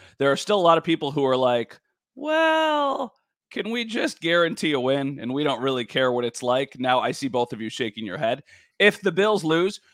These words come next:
I've said for the last couple weeks about the offense,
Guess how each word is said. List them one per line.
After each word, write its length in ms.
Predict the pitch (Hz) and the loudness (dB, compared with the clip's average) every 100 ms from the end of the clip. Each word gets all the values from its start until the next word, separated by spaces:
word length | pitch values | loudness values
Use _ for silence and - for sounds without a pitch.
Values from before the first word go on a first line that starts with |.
| _ - | _ 4
I've 180 | 175 | 4
said 360 | - 202 185 151 | 4 0 0 -4
for 160 | - 151 | -6 -2
the 80 | 131 | 2
last 280 | 135 135 | 2 0
couple 240 | - 127 110 | -4 -4 -4
weeks 280 | 107 - 107 | -6 -6 -8
about 200 | 101 101 | -8 -6
the 80 | |
offense, 500 | 98 104 - 147 156 | -4 -2 0 -2 -2